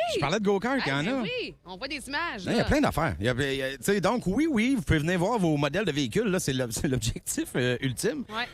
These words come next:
Speaker 1: Mais il y a
Speaker 2: Trente-cinq marques.
Speaker 1: perso-, trente-cinq. Un autre fun fact.
Speaker 2: Ça, ça me fait
Speaker 1: Fun
Speaker 2: tellement
Speaker 1: fact.
Speaker 2: plaisir.
Speaker 1: Un sac à fun fact.
Speaker 2: <laughs>
Speaker 1: C'est, et, et c'est surtout qu'il y en a pour tout le monde. Il y a vraiment, vous allez passer une journée incroyable. Bon,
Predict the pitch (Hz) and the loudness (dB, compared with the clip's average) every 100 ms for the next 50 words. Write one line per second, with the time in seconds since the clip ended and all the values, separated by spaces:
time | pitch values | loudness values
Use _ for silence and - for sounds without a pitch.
0 | - 123 165 190 185 285 330 320 311 269 | -2 2 4 4 0 0 0 0 -2 0
1 | 269 254 - - - - 190 226 - - | -2 -2 -8 -14 -4 -2 0 -2 -6 -4
2 | 185 294 - 180 143 107 - 123 - - | 0 2 2 2 2 -2 -6 -8 -8 -6
3 | - 165 214 269 113 95 147 151 - - | 2 4 2 0 -2 0 0 0 -4 -6
4 | - 226 240 220 208 285 302 175 226 269 | -4 -6 0 2 2 2 2 2 2 2
5 | 120 120 - 220 175 147 127 143 139 - | 2 2 0 0 2 0 0 0 -2 -6
6 | 226 - - 220 208 135 - - - - | -20 -20 -20 -18 -12 -12 -12 -14 -12 -8
7 | - - 160 - - 226 143 165 175 147 | -4 0 0 -2 -14 0 0 2 0 2
8 | 170 - 139 - 302 175 139 127 - 123 | 0 0 -2 0 2 2 2 2 0 0
9 | 135 160 233 156 - - 202 180 202 127 | 2 4 2 0 2 2 4 2 2 2
10 | 120 127 147 190 135 131 131 127 160 139 | 2 2 2 2 2 2 2 2 0 0
11 | 151 110 95 76 - | 0 0 -2 -4 -6